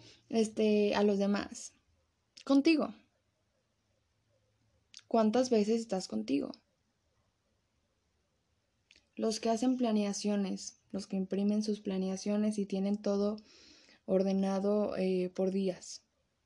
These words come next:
¿En qué momento del día tienen planeado estar con ustedes?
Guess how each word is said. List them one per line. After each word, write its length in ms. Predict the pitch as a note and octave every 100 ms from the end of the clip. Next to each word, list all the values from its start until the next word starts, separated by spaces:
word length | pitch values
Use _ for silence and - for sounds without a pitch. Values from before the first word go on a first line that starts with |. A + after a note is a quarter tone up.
| _ _ _ _ _ _ _ _ _ _ _ -
¿En 160 | G#3+
qué 160 | G#3+ G#3+
momento 480 | A3+ A#3 A3+ A3+ A#3
del 240 | G#3 F#3
día 360 | F3+ G3 A3+ - _ _ _ _ _ _ _ _ _ _ _ _ -
tienen 420 | G#3 G3+ G#3+ G#3+
planeado 560 | G3+ F#3 F3+ F#3 F#3+
estar 260 | G3+ G#3 G3+
con 140 | -
ustedes? 640 | F#3+ - G3+ G#3 G#3 -